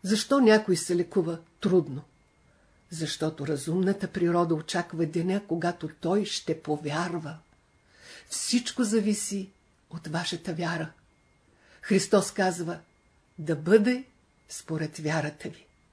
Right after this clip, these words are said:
Аз прибавям: "Да бъде според вашата любов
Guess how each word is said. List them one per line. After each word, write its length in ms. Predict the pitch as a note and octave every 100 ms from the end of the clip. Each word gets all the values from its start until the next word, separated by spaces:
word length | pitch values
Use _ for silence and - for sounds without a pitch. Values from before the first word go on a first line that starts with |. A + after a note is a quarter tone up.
| _ _ _ _
Аз 200 | G#3 - -
прибавям: 560 | E3+ E3 E3+ D#3 D#3 - _ _ _ _ _ _ _ _
"Да 180 | D3+ D#3
бъде 560 | D#3 F3+ E3+ F3 E3 - _ _ -
според 540 | - - F3+ E3+ E3+
вашата 580 | D#3+ F3+ F3+ F3+ - E3
любов 580 | D#3+ D3 D#3 D#3+ -